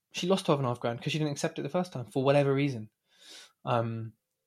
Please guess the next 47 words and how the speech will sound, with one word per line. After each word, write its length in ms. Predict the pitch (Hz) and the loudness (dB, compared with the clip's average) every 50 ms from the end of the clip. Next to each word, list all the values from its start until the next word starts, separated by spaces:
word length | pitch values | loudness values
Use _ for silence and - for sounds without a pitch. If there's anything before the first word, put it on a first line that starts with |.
| - - - | -6 0 4
I 40 | |
mean, 160 | 143 147 151 160 | 6 6 8 8
it 80 | 156 | 8
was 100 | 151 147 | 8 8
overvalued 480 | 151 151 143 131 123 123 127 143 160 156 | 8 6 6 6 4 4 4 4 2 -2
at 100 | 135 - | -2 -2
four 140 | - 147 139 | -2 -2 0
twelve. 340 | - 139 147 170 180 170 | 2 4 4 4 4 2
Like, 140 | 147 135 - | 0 0 0
I 60 | 131 | 0
knew, 500 | 127 131 139 156 160 143 123 113 - - - _ _ _ _ _ _ _ _ _ | 0 2 2 4 4 4 2 0 -2 -8 -14 _ _ _ _ _ _ _ _ _
you 80 | - 165 | 0 2
know, 140 | 151 120 110 | 4 4 4
I 60 | 117 | 4
knew. 240 | 131 139 139 - 143 - - - - - - _ _ _ _ _ - - | 2 -2 -4 -6 -8 -10 -10 -10 -12 -14 -18 _ _ _ _ _ -20 -20
<sighs> 640 | - - - - - - _ _ _ _ _ _ - | -18 -18 -18 -20 -20 -20 _ _ _ _ _ _ 6
End 180 | 190 208 208 | 8 8 8
value, 380 | 185 196 196 196 202 208 208 196 | 8 8 8 8 8 6 6 6
by 120 | 190 196 | 6 6
the 100 | 190 202 | 6 6
way, 320 | 196 196 196 196 196 190 - - _ _ - | 6 6 6 4 4 2 0 -6 _ _ 2
I 80 | 156 | 2
think 200 | 156 - 151 139 | 4 2 0 0
four 220 | - - 160 151 143 | 2 4 6 6 6
eight 140 | 139 - - | 6 4 2
five 280 | 147 143 151 156 151 | 2 2 2 2 0
without 260 | 147 135 139 139 135 | 0 2 2 2 2
a 40 | 143 | 2
dormer. 420 | 139 143 143 147 147 147 151 156 151 | 2 2 4 4 4 4 2 0 0
I 40 | 147 | -2
think 160 | - 131 127 | -4 -6 -6
five 380 | - - 135 135 135 135 135 - | -2 2 4 4 4 2 0 0
plus 280 | - 143 147 147 - - | 0 0 0 0 0 0
with 120 | 143 139 | 0 2
a 40 | 139 | 2
dormer. 460 | 135 143 151 151 156 170 190 196 190 _ _ _ _ _ _ _ _ _ _ _ - | 4 4 4 4 4 2 0 -2 -4 _ _ _ _ _ _ _ _ _ _ _ -6
My 500 | - 143 139 135 135 135 135 135 131 131 | 0 4 6 6 8 8 6 4 4 2
mate, 420 | 131 135 139 143 151 151 151 151 - 143 | 2 2 2 4 6 6 6 6 4 2
who's 180 | 135 127 117 - _ _ _ _ - | 0 -2 -2 -6 _ _ _ _ -6
really 360 | 131 131 135 131 127 127 123 | -2 0 2 2 2 2 0
good 160 | 117 123 117 120 | 0 0 2 2
at 240 | 117 - - - | 2 0 -2 -6
comparables, 540 | - 135 120 107 123 117 117 117 123 120 117 | -8 -8 -6 -2 0 0 0 0 -2 -4 -4
big 120 | - 131 127 | -4 -4 -2
up 120 | 123 - | -2 -2
Andy 220 | 123 123 117 117 | -4 -6 -6 -6
Camp, 280 | - - 123 117 - | -8 -8 -8 -8 -8